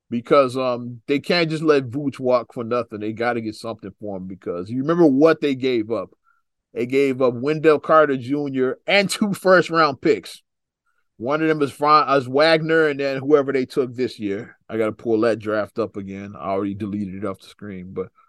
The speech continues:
yeah, they just trying to save face. They just, um, can't let Vooch walk for nothing, because, um, <laughs> they would, uh, at the front office, they, they try not to look like clowns. That's, uh,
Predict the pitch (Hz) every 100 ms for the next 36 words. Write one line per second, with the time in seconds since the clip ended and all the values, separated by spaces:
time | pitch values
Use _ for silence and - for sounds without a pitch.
0 | _ _ _ _ _ _ _ 117 135 123
1 | 143 143 143 - 156 131 - 127 123 110
2 | 117 113 110 123 117 113 110 120 107 104
3 | 107 107 - 113 107 110 107 107 110 -
4 | 98 98 - 95 98 92 107 107 - _
5 | _ _ _ _ _ - 92 123 107 110
6 | 110 101 110 107 - _ _ _ _ _
7 | _ _ - _ 165 - _ 165 208 -
8 | _ 170 131 123 123 135 120 - - _
9 | 117 120 156 165 170 170 170 160 147 143
10 | 143 131 135 - 151 143 135 123 131 123
11 | 120 107 - 101 85 85 107 85 - -